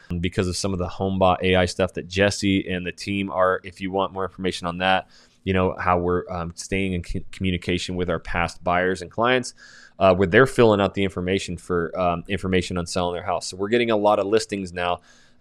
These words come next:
um, from our YouTube channel from past clients who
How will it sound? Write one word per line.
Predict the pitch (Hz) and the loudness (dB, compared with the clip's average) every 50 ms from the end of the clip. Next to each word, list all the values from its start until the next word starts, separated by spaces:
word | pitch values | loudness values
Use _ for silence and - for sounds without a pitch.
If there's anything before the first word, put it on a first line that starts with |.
| - 95 95 | -4 0 2
um, | 90 92 90 87 85 - - - - - - | 2 2 2 2 0 -2 -4 -4 -6 -4 -2
from | - 107 104 | 0 2 4
our | 101 95 92 92 113 | 4 2 4 4 2
YouTube | 143 147 - - 98 87 - | 2 2 0 -4 -6 -4 -2
channel | 104 98 92 92 92 90 - - _ _ _ | 0 0 2 2 0 -2 -4 -10 _ _ _
from | - 98 90 | -12 -10 -4
past | - 104 98 95 - | 0 0 0 0 0
clients | - 101 95 87 85 - - | -2 -2 -2 -2 -4 -6 -6
who | 95 | -4